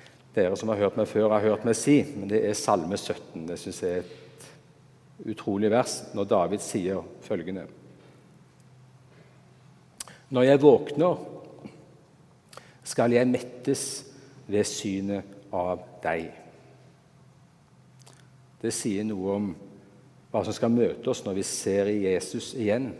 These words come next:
og skal få se hans herlighet. Det er noe som er så fullkomment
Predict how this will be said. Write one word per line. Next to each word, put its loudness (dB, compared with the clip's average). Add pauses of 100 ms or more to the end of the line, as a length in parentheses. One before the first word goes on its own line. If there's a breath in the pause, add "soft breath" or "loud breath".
(140)
og -12
skal -6
få -10
se -4 (100)
hans -8 (480 loud breath)
herlighet. -6 (1300 loud breath)
Det 4
er 4
noe 2
som 2
er 2
så 2
fullkomment -2